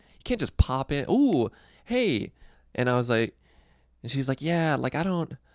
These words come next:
I don't know. Like, I was watching Marvelous Miss May-," and I'm, "Really? You, you, you watched a T V, television show where some hot-ass lady with sweet honkies pulls her titties out and shreds a room.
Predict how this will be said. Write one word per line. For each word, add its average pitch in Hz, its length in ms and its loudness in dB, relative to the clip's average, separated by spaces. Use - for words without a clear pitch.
I 180 80 0
don't 196 140 6
know. 175 240 4
Like, 104 180 -2
I 123 60 0
was 117 100 -2
watching 135 300 0
Marvelous 135 360 -2
Miss 139 200 -2
May-," 120 260 2
and 123 220 4
I'm, 110 100 0
"Really? 123 640 6
You, 131 240 2
you, 127 480 2
you 123 120 0
watched 143 300 2
a 107 60 -12
T 131 260 -2
V, 117 140 -6
television 120 600 0
show 95 220 -2
where 95 160 0
some 95 160 -6
hot-ass 107 640 -2
lady 95 380 -2
with 98 160 -4
sweet 110 480 -4
honkies 104 720 -6
pulls 135 240 4
her 131 80 4
titties 123 340 0
out 104 240 2
and 98 260 -4
shreds 107 460 0
a 107 60 0
room. 92 420 -2